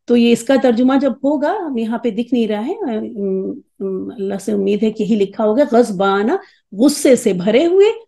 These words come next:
असिफन, असफो-, अफसोस करते हुए।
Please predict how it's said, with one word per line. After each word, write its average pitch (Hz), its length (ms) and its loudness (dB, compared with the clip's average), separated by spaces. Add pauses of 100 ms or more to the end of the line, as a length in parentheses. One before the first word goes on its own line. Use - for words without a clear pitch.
(180)
असिफन, 349 640 0 (360)
असफो-, - 520 -4
अफसोस 226 680 2
करते 196 480 -2
हुए। 226 380 -4